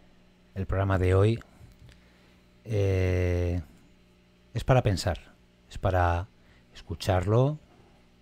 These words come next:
un par de veces, tres veces, y quedarnos bien con todos esos conceptos que hemos, que hemos hablado hoy. Em, le damos las gracias a Paco desde aquí por haber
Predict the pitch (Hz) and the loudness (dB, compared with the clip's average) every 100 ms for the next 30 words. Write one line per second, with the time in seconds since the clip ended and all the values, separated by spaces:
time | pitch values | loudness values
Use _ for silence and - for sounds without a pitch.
0 | _ _ _ - - 85 87 92 - 120 | _ _ _ -10 -6 -4 -2 -2 -2 -2
1 | 120 - - 90 87 92 - 120 - - | -2 -6 -8 -4 -2 -2 0 -2 -4 -12
2 | - - - - - 110 101 95 92 - | -20 -20 -20 -20 -10 -4 0 0 0 0
3 | 92 98 107 104 101 110 117 - 95 90 | 0 0 0 0 0 0 -2 -4 -4 -2
4 | 95 92 87 92 101 - 90 82 107 - | -2 -2 -6 -8 -10 -8 -8 -4 -4 -4
5 | 143 156 - - - - 92 90 90 - | -4 -4 -8 -20 -20 -6 -4 -2 -4 -6
6 | - - _ _ - - - 95 92 107 | -12 -18 _ _ -20 -12 -4 -2 -2 -2
7 | - 90 90 92 90 80 - _ _ _ | -2 0 2 2 0 -2 -8 _ _ _
8 | _ - - - - - - - _ _ | _ -20 -20 -20 -20 -20 -20 -20 _ _
9 | _ - 110 104 104 104 101 101 101 101 | _ -2 2 4 2 2 0 0 0 -2
10 | 90 - - - - - - _ _ - | -6 -14 -20 -20 -20 -20 -20 _ _ -6
11 | 95 101 95 85 85 85 104 110 - - | -2 0 -2 -2 -4 -6 -6 -8 -10 -12
12 | 71 - 80 139 160 - 90 78 80 107 | -10 -10 -6 -6 -6 -8 -8 -6 -6 -4
13 | 135 - _ _ _ - - 87 85 85 | -4 -6 _ _ _ -20 -10 -6 -4 -2
14 | 90 80 - | -2 -4 -10